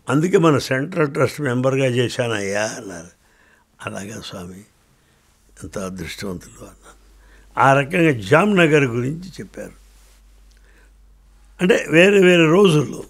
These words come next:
ఏమన్నా ఈ నేను చేసిన నాలుగైదు ట్రిప్స్లో,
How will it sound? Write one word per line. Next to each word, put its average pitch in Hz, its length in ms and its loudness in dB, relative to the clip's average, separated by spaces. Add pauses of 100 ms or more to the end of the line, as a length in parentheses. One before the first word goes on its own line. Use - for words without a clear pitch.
(1000)
ఏమన్నా 202 340 4
ఈ 175 180 0
నేను 170 320 4
చేసిన 160 320 2
నాలుగైదు 139 540 2
ట్రిప్స్లో, 123 540 -4